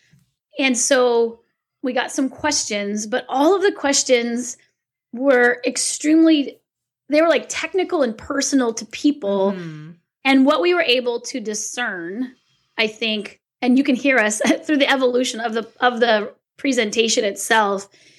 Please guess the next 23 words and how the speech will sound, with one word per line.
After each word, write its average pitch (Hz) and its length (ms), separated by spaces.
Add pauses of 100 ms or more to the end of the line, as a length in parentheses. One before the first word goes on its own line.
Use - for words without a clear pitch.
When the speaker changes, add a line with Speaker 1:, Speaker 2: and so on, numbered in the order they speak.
(220)
Speaker 1:
is 247 300 (280)
I 392 220
always 226 220
assume 196 480
that 190 300 (100)
if 247 160
you 226 100
came 240 460
all 214 140
the 220 100
way 220 140
to, 190 260 (560)
to - 100
Boulder, 202 320
I 196 60
mean, 190 100
some 285 140
people 269 200
drove 196 360
from - 200
far 208 280
away 180 400
Speaker 2:
Yeah. 170 340